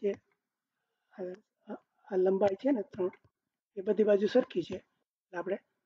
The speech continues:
ત્રણ ગુણ્યા લંબાઈ કરીએ તો એ આ ત્રિકોણની, અ,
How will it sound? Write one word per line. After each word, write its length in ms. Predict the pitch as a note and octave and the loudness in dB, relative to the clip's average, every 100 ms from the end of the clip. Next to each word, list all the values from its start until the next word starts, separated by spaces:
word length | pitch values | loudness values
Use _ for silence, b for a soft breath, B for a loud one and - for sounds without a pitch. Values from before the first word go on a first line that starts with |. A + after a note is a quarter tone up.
| _ | _
ત્રણ 240 | G#3+ G#3+ | -2 0
ગુણ્યા 260 | G3 G3+ G3 | 4 4 4
લંબાઈ 340 | G3+ B3+ G3+ | 4 4 0
કરીએ 300 | F3 F3+ F3 F3+ _ _ _ | 0 0 0 -2 _ _ _
તો 160 | - F#3 | -4 2
એ 260 | F3+ A3+ - _ _ _ _ G3+ | 4 4 0 _ _ _ _ -2
આ 100 | F3+ | -2
ત્રિકોણની, 600 | - A3+ - G3+ F3+ G3+ _ _ _ | 0 0 4 4 6 2 _ _ _
અ, 60 | - | -6